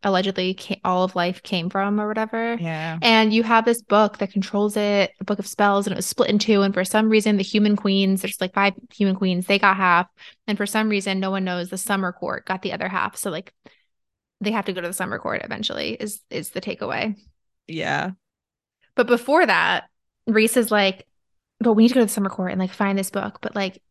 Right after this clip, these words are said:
Speaker 1: Feyre, you should be able to, like, identify what it is. Unclear why." I, I just thought about, I just realized that. Why would she be able to identify it? 'Cause who does it belong to? Oh, 'cause it belongs
Speaker 2: Because
Speaker 1: to the
Speaker 2: it's
Speaker 1: summer court
Speaker 2: spelled
Speaker 1: man.
Speaker 2: to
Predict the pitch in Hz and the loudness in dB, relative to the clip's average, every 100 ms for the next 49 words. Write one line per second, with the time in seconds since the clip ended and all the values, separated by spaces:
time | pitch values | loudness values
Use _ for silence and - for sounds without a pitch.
0 | - 233 214 185 180 190 220 262 240 208 | -2 0 2 0 0 0 0 0 0 0
1 | 208 190 185 190 185 190 185 196 190 190 | -2 -4 -4 -4 -2 -4 -4 -6 -6 -6
2 | 180 180 - 214 - 208 262 269 196 - | -6 -8 -10 -8 -2 -2 0 -2 -2 -6
3 | - 214 220 _ _ _ _ _ _ _ | -6 -8 -12 _ _ _ _ _ _ _
4 | - 226 226 233 285 320 220 202 214 262 | 2 2 4 2 2 2 2 2 2 0
5 | 190 180 175 190 202 196 202 254 - 285 | -2 -2 -2 0 0 0 2 0 -2 0
6 | 233 202 196 202 185 180 190 185 185 196 | 0 2 -2 -2 -2 -2 -2 -2 0 -2
7 | - 202 - 214 208 202 185 190 196 208 | -4 -4 0 2 2 -2 -4 -4 -6 0
8 | - 247 254 240 226 208 247 262 247 240 | 4 6 4 2 2 2 2 4 4 4
9 | 202 180 190 190 202 196 202 196 190 - | 2 -4 -4 0 2 4 4 4 2 -4
10 | - | -6